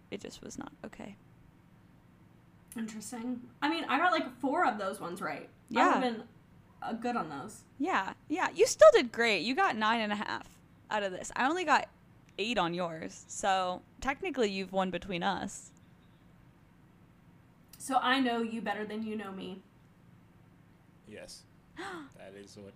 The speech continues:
Speaker 3: she's saying.
Speaker 2: And
Speaker 1: Good job.
Speaker 2: my whole
Speaker 3: Embarrassing.
Speaker 2: life is on YouTube.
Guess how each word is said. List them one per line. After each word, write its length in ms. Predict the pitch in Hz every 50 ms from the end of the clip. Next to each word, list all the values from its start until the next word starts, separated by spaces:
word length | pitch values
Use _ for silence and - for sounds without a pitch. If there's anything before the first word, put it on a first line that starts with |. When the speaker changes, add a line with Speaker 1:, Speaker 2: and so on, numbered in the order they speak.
| - -
Speaker 3:
she's 120 | 101 95
saying. 340 | - - 92 92 - - 92 - - - - - - - - _ - - - - - - - - - - - - - - - - - -
Speaker 2:
And 420 | 262 302 320 262 233 220 220 226 - - - - - -
Speaker 1:
Good 120 | 247 226 -
job. 200 | - 185 185 190 - - - - - -
Speaker 2:
my 180 | 247 349 403
whole 160 | - 269 247 240
Speaker 3:
Embarrassing. 60 | -
Speaker 2:
life 240 | 254 320 359 - 254
is 100 | 233 226
on 200 | 214 233 247 240
YouTube. 460 | 285 349 - - 240 185 185 185